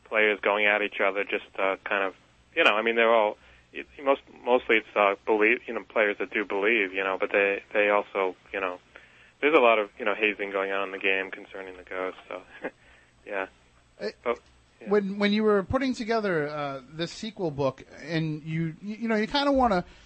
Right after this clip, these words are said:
Speaker 2: touch upon a lot of the same organizations that you may have in the first book. And, uh, Mickey, did you find that, you know, with, with, especially with the Yankees, that there was fresh stories to tell aside from the new stadium and everything?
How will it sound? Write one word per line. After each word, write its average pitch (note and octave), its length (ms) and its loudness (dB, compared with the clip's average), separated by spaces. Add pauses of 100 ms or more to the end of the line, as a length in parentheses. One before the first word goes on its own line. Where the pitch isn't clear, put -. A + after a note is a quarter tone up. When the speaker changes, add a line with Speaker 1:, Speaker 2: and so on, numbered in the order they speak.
(1300)
Speaker 2:
touch B3 240 0
upon G#3+ 280 4
a F#3+ 40 4
lot G3 180 6
of F#3 60 2
the F3 80 0
same F3+ 600 -2 (320)
organizations F#3+ 720 2
that D#3 100 2
you D#3 120 2
may D3+ 180 0
have D3 240 0
in D3+ 100 -2
the C#3 80 -2
first E3+ 420 -2
book. C#3 260 -2
And, C#3 200 -4
uh, C#3 140 -4 (320)
Mickey, A#3 240 -2
did G3 160 0
you G#3+ 100 2
find A3 360 2
that, G3+ 240 0
you G3 60 -2
know, F3 180 2
with, E3+ 280 2
with, E3 280 -2
especially F3+ 360 -2
with F3 100 0
the E3 80 -4
Yankees, F3 420 0
that D#3+ 140 0
there D3+ 160 4
was C#3+ 320 0
fresh - 380 0
stories F#3+ 400 2
to - 80 -4
tell F#3 280 4
aside F3+ 380 0
from F#3 100 -4
the F3+ 80 0
new E3+ 140 0
stadium F3+ 440 0
and D3 80 0
everything? C#3 300 -2